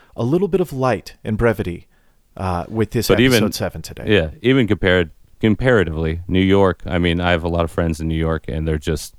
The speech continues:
Speaker 2: soldiers right now, for sure, 'cause that's scary.
Speaker 1: That is really scary. I've
Speaker 2: I mean,
Speaker 1: got a
Speaker 2: we got
Speaker 1: couple
Speaker 2: lucky here in
Speaker 1: We
Speaker 2: a
Speaker 1: got,
Speaker 2: lot of
Speaker 1: yes.
Speaker 2: ways. I mean, I don't wanna speak too soon, you know?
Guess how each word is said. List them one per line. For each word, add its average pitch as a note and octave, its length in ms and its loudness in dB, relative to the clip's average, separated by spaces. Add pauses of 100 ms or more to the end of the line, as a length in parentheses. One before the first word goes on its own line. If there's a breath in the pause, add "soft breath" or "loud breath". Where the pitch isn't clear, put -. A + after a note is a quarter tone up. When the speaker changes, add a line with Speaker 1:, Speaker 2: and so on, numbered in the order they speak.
(140)
Speaker 2:
soldiers D2+ 520 -2
right D2 160 -2
now, C#2+ 300 -6
for D#2+ 200 -4
sure, C#2 380 -4 (340)
'cause D#2+ 400 -6 (520)
that's G2 180 0
scary. D2 400 -2 (320)
Speaker 1:
That D3 160 6
is A2+ 180 0
really F#2 280 -4
scary. F2+ 360 -4
I've A2 160 -2
Speaker 2:
I F#2+ 40 0
mean, F#2+ 80 6
Speaker 1:
got G2+ 60 6
a - 20 4
Speaker 2:
we C3 100 4
got D3 140 6
Speaker 1:
couple G#2 100 2
Speaker 2:
lucky A2+ 320 4
here F2+ 380 2 (160)
in F#2 100 2
Speaker 1:
We F2+ 60 4
Speaker 2:
a - 20 2
Speaker 1:
got, - 20 4
Speaker 2:
lot F2+ 140 4
of F2+ 60 4
Speaker 1:
yes. F#2 80 4
Speaker 2:
ways. F2 120 -2
I G2+ 40 4
mean, F#2+ 160 4
I G2 80 6
don't A2 100 4
wanna G2+ 140 2
speak - 240 -2
too F#2 160 0
soon, G2 380 2 (180)
you F#2 100 0
know? E2+ 180 -2